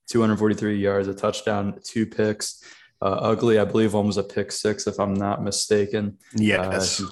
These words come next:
Speaker 1: yeah, when you score points for the other team, that usually doesn't help. And then, as I said, uh, off the rip, Jimmy Garoppolo, maybe one of his better games, not yards-wise, but, I mean, he played clean football, fifteen of nineteen, two touchdowns, no picks, only a buck eighty-two.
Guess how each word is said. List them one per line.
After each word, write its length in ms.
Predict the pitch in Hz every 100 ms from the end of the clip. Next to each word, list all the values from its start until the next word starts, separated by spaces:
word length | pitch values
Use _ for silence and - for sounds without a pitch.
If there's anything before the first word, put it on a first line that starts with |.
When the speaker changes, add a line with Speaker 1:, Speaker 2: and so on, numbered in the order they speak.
| - 107
Speaker 1:
yeah, 180 | 92
when 180 | 95 95
you 80 | 98
score 260 | - 113 104
points 240 | 113 107
for 80 | 110
the 100 | 104
other 140 | 101
team, 240 | - 139 127
that 160 | 123
usually 160 | 123 113
doesn't 160 | 120
help. 160 | 123 123
And 100 | 107
then, 120 | 110
as 160 | 113 117
I 60 |
said, 260 | 110 120 113
uh, 180 | 113 113
off 160 | 113 113
the 80 | 110
rip, 180 | 127 101
Jimmy 220 | 110 110
Garoppolo, 440 | 110 117 120 120
maybe 240 | 113 113 113
one 160 | 113
of 60 | 107
his 100 | 101
better 220 | 110 110
games, 380 | 110 113 113 131
not 180 | 120 110
yards-wise, 640 | 107 113 113 120 123 120
but, 140 | 107
I 40 | 104
mean, 140 | 107
he 140 | 113
played 260 | 110 117 113
clean 260 | - 120 110
football, 320 | 139 110 98
fifteen 380 | - 110 - 113
of 120 | 101
nineteen, 460 | 104 110 - 117
two 220 | 117 113 110
touchdowns, 600 | 113 110 - 113 120 110
no 140 | 110
picks, 320 | 110 117 -
only 160 | 113 110
a 60 |
buck 260 | 104 110 113
eighty-two. 560 | 110 107 101 131 127